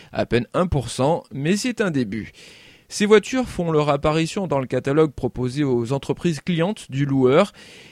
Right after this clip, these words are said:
mais Athlon ne fait pas que se munir de véhicules électriques, il veut aussi mettre son nez dans leur fabrication. Le loueur a pris une participation dans Street Scooter, un consortium entre l'université allemande d'Aix-la-Chapelle, l'américain Tesla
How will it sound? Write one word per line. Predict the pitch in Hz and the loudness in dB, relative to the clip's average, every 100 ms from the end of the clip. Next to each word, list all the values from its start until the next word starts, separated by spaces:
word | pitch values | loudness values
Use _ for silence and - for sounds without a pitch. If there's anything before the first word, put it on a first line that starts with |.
| - | -6
mais | 139 165 | 0 2
Athlon | 196 190 226 220 | 2 0 -2 0
ne | 180 | -2
fait | 165 170 | 0 0
pas | 180 | 0
que | 180 170 | 0 -2
se | - | 0
munir | 165 208 202 180 170 | 0 2 0 -2 -2
de | |
véhicules | 151 151 139 180 165 | 0 0 -2 -4 0
électriques, | 156 147 151 160 | 0 0 -4 -6
il | 135 | -4
veut | 143 | -2
aussi | 147 143 180 | -2 -2 -6
mettre | 170 160 - | -4 -4 -4
son | 131 - 147 | -8 -6 -4
nez | 196 | -4
dans | 185 160 | -2 0
leur | 143 143 | 0 0
fabrication. | 160 143 151 170 139 - 120 - - - - - | -2 0 0 0 0 -2 -6 -6 -18 -20 -18 2
Le | 113 | 4
loueur | 120 147 156 | 6 6 6
a | 131 | 4
pris | - 151 | 0 -4
une | 135 | -2
participation | 123 120 - 123 139 143 139 170 | -6 -8 -10 -8 -2 -2 0 -4
dans | 151 123 | -2 -4
Street | 117 - 226 | -4 -4 -6
Scooter, | - 214 - 143 156 - | -2 -4 2 4 4 2
un | 120 135 | -4 -6
consortium | 135 - 117 - 160 170 | -8 -6 -8 0 0 0
entre | 147 - 143 | -4 -2 -2
l'université | 139 139 139 139 151 139 | 0 -2 -2 -4 -4 -2
allemande | 143 147 156 143 | 0 0 -2 -2
d'Aix-la-Chapelle, | 120 123 - 117 - 113 139 180 214 - | -4 -4 -2 -4 -2 -2 0 2 0 -2
l'américain | 127 120 120 117 - 117 | -2 0 0 -4 -4 -6
Tesla | 110 113 113 - 147 175 | -4 -6 -6 0 2 2